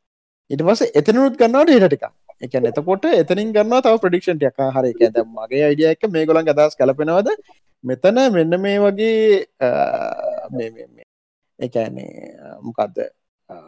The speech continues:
හොඳ ප්‍රෙඩික්ෂන් රේට් එකක් තියෙන හොඳ, අ, හරියට මොන හරි දෙයක් ප්‍රෙඩික්ට් කරගන්න පුළුවන් කට්ටියගේ අදහස් මගේ එකත් එක්ක ගැලපෙනවද? ඒගොල්ලන් කී දෙනෙක් මත් එක්ක ගැලපෙනවද? අ, අන්න ඒ වගේවත් එක්ක බලලා නිකන්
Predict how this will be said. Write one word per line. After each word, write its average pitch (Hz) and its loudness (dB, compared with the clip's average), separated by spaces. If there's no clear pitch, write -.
හොඳ 147 0
ප්‍රෙඩික්ෂන් 196 0
රේට් 170 4
එකක් 180 2
තියෙන 202 0
හොඳ, 160 2
අ, 123 -6
හරියට 170 4
මොන 165 0
හරි 175 2
දෙයක් 170 4
ප්‍රෙඩික්ට් 165 -4
කරගන්න 170 2
පුළුවන් 175 2
කට්ටියගේ 175 0
අදහස් 170 0
මගේ 175 0
එකත් 170 -2
එක්ක 196 -6
ගැලපෙනවද? 131 2
ඒගොල්ලන් 143 -4
කී 147 -4
දෙනෙක් 156 -2
මත් 151 -4
එක්ක 156 -10
ගැලපෙනවද? 117 -4
අ, - -6
අන්න 151 2
ඒ 175 6
වගේවත් 180 4
එක්ක 180 0
බලලා 190 6
නිකන් 185 4